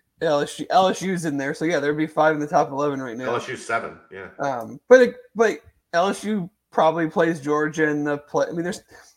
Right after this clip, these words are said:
Speaker 1: you know, they're still gonna get four on most years.
Speaker 2: Right.
Speaker 1: You know, so, but hey,
Speaker 2: First
Speaker 1: that's
Speaker 2: and
Speaker 1: all,
Speaker 2: second in
Speaker 1: that's,
Speaker 2: each division is going
Speaker 1: that's
Speaker 2: to
Speaker 1: all
Speaker 2: make
Speaker 1: right.
Speaker 2: the playoff.
Speaker 1: Those,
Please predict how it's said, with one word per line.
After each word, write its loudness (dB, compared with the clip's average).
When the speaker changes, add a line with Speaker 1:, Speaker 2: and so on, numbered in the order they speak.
Speaker 1:
you -6
know, -12
they're -4
still 4
gonna 4
get 6
four 12
on 6
most -2
years. -10
Speaker 2:
Right. -4
Speaker 1:
You -10
know, -10
so, -8
but -8
hey, -4
Speaker 2:
First -2
Speaker 1:
that's -10
Speaker 2:
and -10
Speaker 1:
all, -2
Speaker 2:
second 2
in -4
Speaker 1:
that's, -8
Speaker 2:
each -14
division -8
is -10
going -8
Speaker 1:
that's -6
Speaker 2:
to 4
Speaker 1:
all 4
Speaker 2:
make 4
Speaker 1:
right. 2
Speaker 2:
the -10
playoff. -8
Speaker 1:
Those, -4